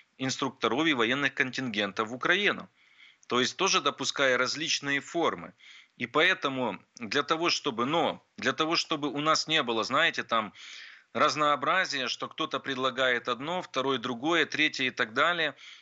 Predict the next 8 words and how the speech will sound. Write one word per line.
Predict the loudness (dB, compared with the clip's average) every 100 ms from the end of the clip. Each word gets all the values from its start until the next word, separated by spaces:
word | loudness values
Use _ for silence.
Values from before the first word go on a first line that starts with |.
| _
Украина | -8 -2 0 2 0
выходит | 0 -2 -2 0 0
с | -2
двух | -4 -4
позиций. | 0 2 2 0 -4
Есть | -4 2 2 2 -4 _ _ _ _ _ _ _ -4
мирный | 2 4 4 2
план | 2 2 2 0